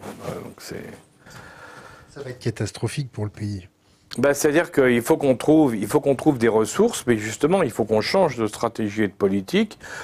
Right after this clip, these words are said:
Speaker 1: pour admettre que nous ne sommes plus la grande puissance qu'on a été, qu'on a des points forts, et il faut, comme on dit dans, dans les, dans les affaires, hein,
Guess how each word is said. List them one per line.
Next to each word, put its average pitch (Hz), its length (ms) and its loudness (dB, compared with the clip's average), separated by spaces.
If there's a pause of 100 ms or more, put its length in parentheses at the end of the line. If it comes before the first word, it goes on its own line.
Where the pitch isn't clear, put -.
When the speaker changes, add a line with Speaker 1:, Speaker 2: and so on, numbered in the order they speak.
(120)
Speaker 1:
pour 127 220 2
admettre 135 420 0
que 113 80 0
nous 151 160 4
ne 160 60 2
sommes 135 320 -2
plus 147 200 2
la 107 140 4
grande 113 280 0
puissance 113 520 -2
qu'on 101 180 -2
a 101 80 6
été, 131 480 2 (460)
qu'on 196 180 4
a 247 120 4
des 160 100 4
points 98 240 0
forts, 127 480 0 (760)
et 127 100 4
il 131 80 2
faut, 151 200 2
comme 113 200 2
on 113 100 2
dit 131 180 4
dans, 95 220 4
dans 101 120 0
les, 95 120 4
dans 95 140 0
les 95 200 2
affaires, 202 400 2
hein, 127 220 0